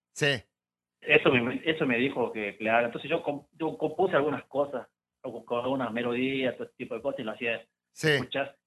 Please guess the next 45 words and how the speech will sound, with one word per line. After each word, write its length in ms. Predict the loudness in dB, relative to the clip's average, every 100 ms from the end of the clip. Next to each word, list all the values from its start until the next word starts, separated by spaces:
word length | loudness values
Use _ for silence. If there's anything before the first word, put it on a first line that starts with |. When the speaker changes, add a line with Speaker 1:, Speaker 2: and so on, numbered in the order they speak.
| _
Speaker 2:
y 80 | 0
él 60 | 2
le 60 |
ponía 240 | 4 4 4
letra. 260 | 2 -2 -12 _ _ _ _ _ _ _ 4
Lo 120 | 6
que 100 | 8
pasó 260 | 8 10 10
que 140 | 10
después, 340 | 10 10 8 8 8
eh, 520 | 6 4 2 -2 -4 0
él 80 |
no 60 | 2
estaba 220 | 4 6
de 60 | 6
acuerdo 360 | 6 6 4 4
con 120 | 0
la 60 | 2
grabación, 420 | 4 2 0 -2
ni 80 | 0
cómo 220 | 0 0
estábamos 380 | 4 4 4 0
con 80 | -2
los 120 | 0
tiempos, 380 | 4 6 6 6
ni 60 |
nada. 360 | 6 8 6 4 -2
Eh, 40 |
Speaker 1:
Sí. 140 | -2 -2
Speaker 2:
entonces, 880 | -4 -4 -2 0 2 0 -2 -6 -12 _ _ _
los 160 | 0 6
temas 240 | 8 10
quedaron 260 | 10 10 8
grabados 400 | 10 10 10 8
ya 120 | 6
instrumentalmente. 760 | 4 2 6 6 6 0 -4 _ _ _ _ _ _
Speaker 1:
Estaba 340 | -6 6 10 12
Speaker 2:
Y 40 |
no 60 | 10
Speaker 1:
la 20 |
Speaker 2:
sabíamos 240 | 10 8
Speaker 1:
música. 60 | 8
Speaker 2:
qué 60 | 6
íbamos 300 | 8 6
a, 100 | 4